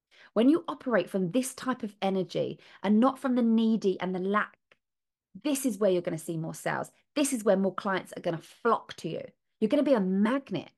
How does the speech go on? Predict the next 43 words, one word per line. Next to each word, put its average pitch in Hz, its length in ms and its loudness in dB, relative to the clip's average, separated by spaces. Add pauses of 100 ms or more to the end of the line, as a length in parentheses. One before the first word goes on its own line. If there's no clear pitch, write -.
(420)
not 240 320 -2
just 392 140 -10
for 277 80 -4
clients 254 460 -4
and 220 100 -4
for 185 60 -6
sales, 214 380 0
but 262 140 -8
more 269 180 4 (160)
fun, 240 460 -6 (320)
more 262 260 0
energy. 220 680 -4 (520)
You're 214 60 -10
gonna 285 140 0
have 269 60 0
more 302 160 2
creativity. 277 680 -4
You're 208 60 -2
gonna 247 100 0
have 262 60 2
more 269 140 6
time. 269 640 -4 (1000)
So, - 180 0
of 269 140 -2
course, 285 460 -6 (240)
us 269 200 0
doing 262 240 -2
all 233 140 -4
of 208 100 -4
this 214 180 -6 (200)
inner 294 280 2
work, 98 480 -6 (1200)
my 208 140 -8
client 220 500 -8
smashed - 540 -12
it - 100 -6
and 160 240 -8
boom, 175 280 0
she - 180 -8
could 170 120 -10
hold 170 220 -4
ten 170 240 -8
K 156 300 -10